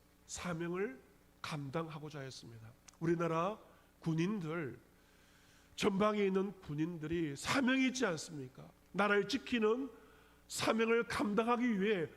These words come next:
목숨 걸고 최전방에서 전투 태세를 하고 있는 것처럼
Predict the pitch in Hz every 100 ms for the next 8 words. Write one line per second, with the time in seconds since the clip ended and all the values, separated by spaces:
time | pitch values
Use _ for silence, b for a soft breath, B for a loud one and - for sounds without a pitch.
0 | - - 240 220 277 247 208 226 247 277
1 | 208 117 - - - - - - - -
2 | - - - - 208 190 185 147 156 151
3 | 147 135 160 214 247 - - - - -
4 | - - - 170 185 190 202 202 185 196
5 | 185 147 156 160 113 - 127